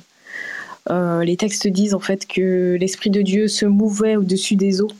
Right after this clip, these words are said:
avant qu'il y ait les eaux, euh, de la terre et les eaux du ciel, en fait. Euh, bon, je vais pas vous faire un cours, euh, <laughs> mais c'est, mais, mais le mot spirituel, enfin, euh,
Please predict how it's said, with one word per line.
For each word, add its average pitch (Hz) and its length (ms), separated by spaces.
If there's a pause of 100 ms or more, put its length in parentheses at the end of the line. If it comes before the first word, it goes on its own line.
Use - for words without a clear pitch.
avant 185 220
qu'il 185 220
y 196 40
ait 185 40
les 185 260
eaux, 208 260
euh, 175 300
de 175 140
la 175 140
terre 208 240
et 180 60
les 180 180
eaux 180 60
du 180 120
ciel, 208 220
en 175 60
fait. 180 200 (840)
Euh, 175 440
bon, 165 240
je 156 60
vais 151 60
pas 165 180
vous 160 140
faire 160 240
un 165 100
cours, 170 320
euh, 156 80 (560)
<laughs> - 580
mais 233 120 (260)
c'est, 233 260
mais, 240 300
mais 233 140
le 233 160
mot 285 280
spirituel, 254 1040
enfin, 175 260 (380)
euh, 175 800